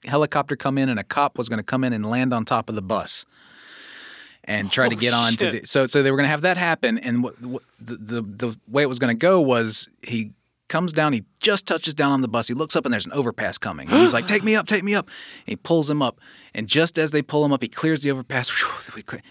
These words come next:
Speaker 1: then a truck comes by carrying
Speaker 2: <gasps>
Speaker 1: panes of glass.
Speaker 2: Oh my God.
Speaker 1: And he plows through it and just gets shredded.
Speaker 2: Oh my
Speaker 1: And they
Speaker 2: God.
Speaker 1: prepped it and they were gonna shoot it and everything. It wasn't just, like, in the script. They s-,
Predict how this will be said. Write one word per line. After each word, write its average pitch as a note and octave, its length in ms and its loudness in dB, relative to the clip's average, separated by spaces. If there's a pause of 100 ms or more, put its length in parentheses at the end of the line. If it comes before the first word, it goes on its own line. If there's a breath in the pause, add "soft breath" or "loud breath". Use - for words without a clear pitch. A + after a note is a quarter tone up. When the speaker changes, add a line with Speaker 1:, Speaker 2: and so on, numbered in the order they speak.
(120 soft breath)
Speaker 1:
then C3 180 2
a A#2 120 2 (220)
truck - 340 0
comes B2+ 240 2
by A#2 200 0
carrying A2+ 460 0
Speaker 2:
<gasps> - 120 -16
Speaker 1:
panes D3 360 2
of G2+ 160 -4
glass. - 640 -2
Speaker 2:
Oh G4+ 340 -4
my G4+ 180 -4 (100)
God. - 360 -6
Speaker 1:
And - 80 2
he C#3+ 100 4
plows C#3+ 360 0
through C3 160 0
it A#2+ 40 -2
and G#2 80 -4
just G2+ 120 -8
gets E2+ 120 -6
shredded. F#2 440 0 (220)
Speaker 2:
Oh C#4+ 600 -4
my D#3+ 300 -12
Speaker 1:
And C3 160 2
they F3 240 6
Speaker 2:
God. - 160 -4
Speaker 1:
prepped F3 300 2
it F3+ 120 4
and C#3+ 80 2
they C#3 80 4
were C#3 80 2
gonna B2 160 0
shoot D#3 260 4
it D#3 100 2
and B2+ 80 2
everything. A2+ 440 0
It A#2 140 -2
wasn't C3 340 2
just, A#2 240 -2
like, G#2+ 180 0
in G#2+ 80 0
the G2+ 80 -4
script. G2 420 -4
They A#2 120 2
s-, - 140 -6